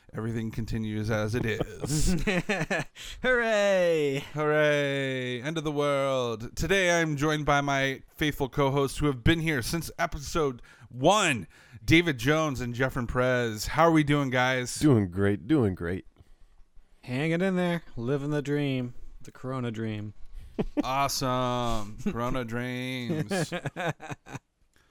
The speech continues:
Speaker 1: What's new with you guys? Anything? Any, uh,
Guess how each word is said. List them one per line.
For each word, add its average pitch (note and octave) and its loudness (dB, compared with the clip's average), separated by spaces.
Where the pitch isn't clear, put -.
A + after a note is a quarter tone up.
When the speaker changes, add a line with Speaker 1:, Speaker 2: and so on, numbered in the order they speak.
Speaker 1:
What's D3 -2
new E3+ 4
with E3+ 4
you F3+ 0
guys? D3 6
Anything? D#3 0
Any, D3+ 2
uh, D3 4